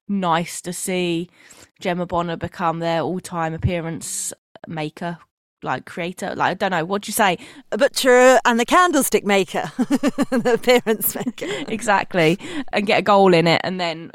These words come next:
Speaker 1: obviously Shanice van der Sanden having just had a baby, scoring two, like, or her partner just having had a baby, two is quite a nice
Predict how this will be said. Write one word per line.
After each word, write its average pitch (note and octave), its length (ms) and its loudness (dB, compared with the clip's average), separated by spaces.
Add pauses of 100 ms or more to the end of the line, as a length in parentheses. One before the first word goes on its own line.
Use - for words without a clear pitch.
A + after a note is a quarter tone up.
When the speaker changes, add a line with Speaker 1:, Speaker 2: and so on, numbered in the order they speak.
Speaker 1:
obviously F3+ 720 -12
Shanice F3+ 240 -14
van F3 180 -6
der F#3 60 -16
Sanden F3+ 340 -6
having F3 220 -10
just F3 160 -12
had E3+ 100 -8
a - 40 -14
baby, E3 380 -6
scoring D#3+ 440 -8
two, D3 580 -8
like, - 220 -4 (260)
or D#3+ 140 -8
her D#3+ 80 -8
partner D#3 260 -6
just - 80 -16
having D#3+ 180 -10
had D#3+ 200 -8
a - 40 -20
baby, D#3 380 -8 (340)
two - 120 -8
is F3+ 200 -4
quite C#3+ 260 -4
a D#3+ 40 -4
nice F3 680 -6